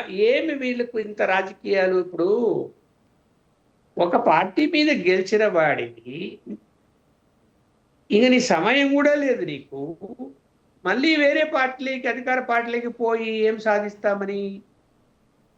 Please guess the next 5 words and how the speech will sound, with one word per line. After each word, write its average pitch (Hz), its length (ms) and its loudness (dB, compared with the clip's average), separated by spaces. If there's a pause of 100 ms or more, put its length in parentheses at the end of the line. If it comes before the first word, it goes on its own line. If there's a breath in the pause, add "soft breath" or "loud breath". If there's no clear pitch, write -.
ఈ-, - 240 0
ఈ-, 208 280 4
ఇక్కడ 175 540 0 (560)
ఎందుకు 311 520 2
అంటే, - 560 -2